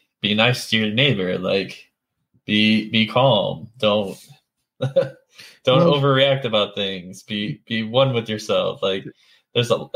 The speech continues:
Speaker 1: there's a lot within religions that, that everyone can take from
Speaker 2: Yeah,
Speaker 1: and
Speaker 2: um,
Speaker 1: apply and are good.
Speaker 2: it was very famously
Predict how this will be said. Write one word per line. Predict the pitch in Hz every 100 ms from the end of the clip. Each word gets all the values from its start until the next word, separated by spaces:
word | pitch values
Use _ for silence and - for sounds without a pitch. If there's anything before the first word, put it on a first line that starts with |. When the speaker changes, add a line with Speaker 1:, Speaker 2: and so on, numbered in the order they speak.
| 123
Speaker 1:
there's | 131 139
a |
lot | 104 82 139 165 113 85 - _ _ _ _ _ _ 127
within | 120 120 110
religions | 101 98 107 107 110
that, | - 80 - - _ _ _ _ _ _ _ _ _ _ _ 104
that | - 69 - _ _ _
everyone | 135 135 120 113 107
can | - 95
take | 92 135 139 -
from | 110 92 95 104 - _ _ _ _ _ _ _ _ _ _ _ _
Speaker 2:
Yeah, | 143 175 160 - - -
Speaker 1:
and | 151
Speaker 2:
um, | 147 135
Speaker 1:
apply | 123 110
and | 101 98
are | 92
good. | 110 113 - 113 _ _ _ _ _ _ 143 - _ - - - -
Speaker 2:
it | 175
was | 160 156
very | 139 165 185 190
famously | - 170 170 160 - 160 151 147 143